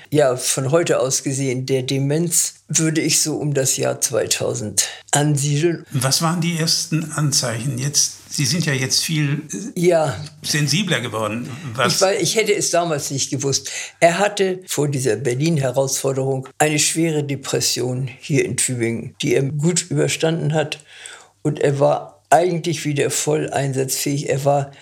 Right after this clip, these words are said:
Speaker 1: ich würde sagen, auch für mich gesund. Rückwirkend muss ich feststellen, dass er nie mehr ganz gesund geworden ist. Aber die Ausfälle waren, waren minimal. Sie hätten auch altersbedingt sein können.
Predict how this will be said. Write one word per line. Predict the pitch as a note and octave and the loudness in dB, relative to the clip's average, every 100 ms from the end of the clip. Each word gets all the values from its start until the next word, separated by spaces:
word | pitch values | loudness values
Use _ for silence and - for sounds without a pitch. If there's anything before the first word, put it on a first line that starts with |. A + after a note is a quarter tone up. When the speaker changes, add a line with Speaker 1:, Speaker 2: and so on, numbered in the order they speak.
| - | -2
Speaker 1:
ich | D#3+ D3 | 0 2
würde | F3+ F3+ | 2 2
sagen, | E3 E3 D#3+ D#3+ - - | 2 2 2 -4 -10 0
auch | D#3+ D#3+ | 0 2
für | C#3 | 0
mich | C3 D3 C#3 - - _ _ _ _ - | 2 0 -2 -4 -8 _ _ _ _ -6
gesund. | D3+ D#3 D3 C#3 - - _ | -2 2 0 -2 -6 -12 _
Rückwirkend | D3+ G#3+ B3 - C3+ D#3 C#3+ - E3+ E3 - - - - - - | 2 2 2 -2 2 2 2 0 0 0 -2 -6 -14 -20 -20 -4
muss | E3+ D3+ | -2 0
ich | D3 - | 0 2
feststellen, | D#3 - D3 C#3+ | 0 0 -2 -2
dass | C3 - | -2 -4
er | - | -2
nie | D#3 D3+ | 0 0
mehr | D3 C3+ | 0 0
ganz | C3+ D3 C#3 - - - - | 0 0 0 0 -2 -4 -6
gesund | C3 B2+ B2+ B2+ | -4 -2 -4 -4
geworden | - B2 A#2+ A2+ - | -4 0 2 2 -2
ist. | - - - - - - - | -4 -4 -8 -18 -20 -4 2
Aber | E3 F3 | 4 2
die | F3+ F3+ E3+ G#3+ - | 0 -4 -4 -4 2
Ausfälle | G3+ A3 - G#3 G3+ F#3+ E3+ | 4 4 0 0 0 0 2
waren, | F#3 F3+ F3+ E3 - - - - - | 2 2 -2 -6 -12 -20 -20 -20 0
waren | E3 F#3+ G3+ G3+ | 4 4 4 0
minimal. | G#3 G#3 G3+ F#3+ G#3 G#3+ D#3+ | -2 -2 -2 0 2 2 0
Sie | C3 D3+ | 0 -2
hätten | F#3 F#3 | -2 -4
auch | - D3+ - | -4 -2 0
altersbedingt | F#3+ F#3+ D#3 - A#2 C3 C3 B2+ | 0 0 -2 -4 -4 -2 -2 -2
sein | G#2 F2 - | -2 -2 -6
können. | - G#2+ - - | -6 -4 -4 -10